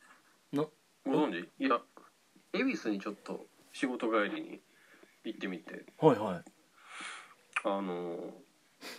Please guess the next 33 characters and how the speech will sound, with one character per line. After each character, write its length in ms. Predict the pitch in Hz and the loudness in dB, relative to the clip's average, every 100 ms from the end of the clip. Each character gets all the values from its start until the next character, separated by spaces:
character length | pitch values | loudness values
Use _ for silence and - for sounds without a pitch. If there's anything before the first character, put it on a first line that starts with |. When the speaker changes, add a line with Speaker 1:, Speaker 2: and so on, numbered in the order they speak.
| - _ _ - | -18 _ _ -6
Speaker 2:
何 240 | 110 - 113 | -2 0 0
が 60 | |
欲 180 | - 160 | 2 2
し 60 | - | 4
か 140 | - | 0
っ 40 | |
た 100 | - | 0
ん 20 | 95 | -6
や 60 | |
っ 20 | |
た 80 | - | -4
か 80 | 95 | -2
な、 120 | 92 | -4
最 220 | - 101 98 | -4 -8 -8
初。 140 | 110 - - - _ _ _ - - | -12 -14 -20 -20 _ _ _ -6 2
あ、 120 | - | 4
で 60 | |
も 100 | 135 | 4
コ 160 | - 160 | 6 6
ー 20 | |
ヒ 120 | - | 6
ー 60 | 170 | 4
を 60 | - - - - _ - | 2 -8 -18 -20 _ 2
ま 140 | 262 | 2
ず 120 | 202 | 2
買 200 | - 247 | -2 2
お 80 | 240 | 2
う 40 | 220 | 0
と 80 | |
思 120 | 175 165 | -6 -8
っ 20 | |
て、 320 | - 180 - - - - - | -6 -6 -6 -12 -16 -8 6
Speaker 1:
は 240 | 240 185 | 8 6